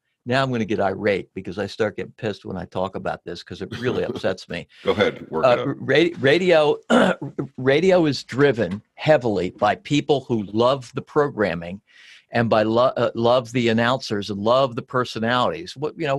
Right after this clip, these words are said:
Speaker 1: what is there not to love? It's funny, it's
Speaker 2: Mm-hmm.
Speaker 1: interesting, you know, it's, it's irreverent, it's, you know, shock jock type
Speaker 2: It's
Speaker 1: stuff.
Speaker 2: emotional,
Speaker 1: That's really
Speaker 2: right.
Speaker 1: cool. Okay, that's great. But damn it, if that, a-, and they wanna say, "Well, you can't sell anything if you don't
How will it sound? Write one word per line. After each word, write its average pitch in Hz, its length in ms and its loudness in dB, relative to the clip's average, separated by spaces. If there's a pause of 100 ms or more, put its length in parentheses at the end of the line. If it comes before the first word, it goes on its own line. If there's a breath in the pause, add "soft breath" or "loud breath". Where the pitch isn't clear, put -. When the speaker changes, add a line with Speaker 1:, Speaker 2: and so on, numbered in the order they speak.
Speaker 1:
what 165 120 -6
is 143 160 -8
there 135 160 -8
not 120 240 -6 (120)
to 135 60 -6
love? 147 380 -2
It's - 160 -10
funny, 170 320 0
it's 143 140 -6
Speaker 2:
Mm-hmm. 165 80 2
Speaker 1:
interesting, 110 580 -6
you 120 140 -8
know, 127 240 0
it's, - 160 -2 (120)
it's 110 120 -10
irreverent, 113 720 -2
it's, - 200 -14
you 127 100 -10
know, 98 120 -4
shock 156 420 -2
jock 101 300 0
type 104 220 0
Speaker 2:
It's 92 100 -2
Speaker 1:
stuff. 85 100 0
Speaker 2:
emotional, 80 260 0
Speaker 1:
That's - 200 -2
really 127 220 -4
Speaker 2:
right. 123 140 -16
Speaker 1:
cool. 131 260 -2 (500 loud breath)
Okay, 135 320 2 (140)
that's 180 220 2
great. 143 280 0 (720)
But 110 160 0
damn 139 220 2
it, 135 180 0
if 113 220 2
that, 131 420 0 (120)
a-, 147 320 2
and 160 120 2
they 151 60 2
wanna 156 180 2
say, 139 160 2
"Well, 135 360 2
you 147 160 0
can't 175 280 -2
sell 196 200 0
anything 160 280 -2
if 143 100 -4
you 143 80 -4
don't 151 140 2